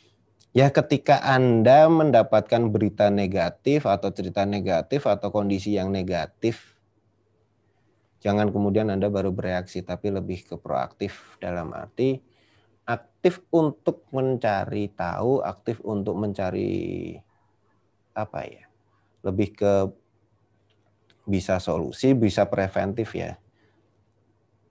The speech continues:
Mencari, hmm, lebih ke jaga-jaga.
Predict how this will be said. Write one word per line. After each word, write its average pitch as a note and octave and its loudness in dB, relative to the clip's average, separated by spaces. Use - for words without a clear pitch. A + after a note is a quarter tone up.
Mencari, G2+ 0
hmm, G#2 -4
lebih G2+ 0
ke G2+ 2
jaga-jaga. G#2+ 4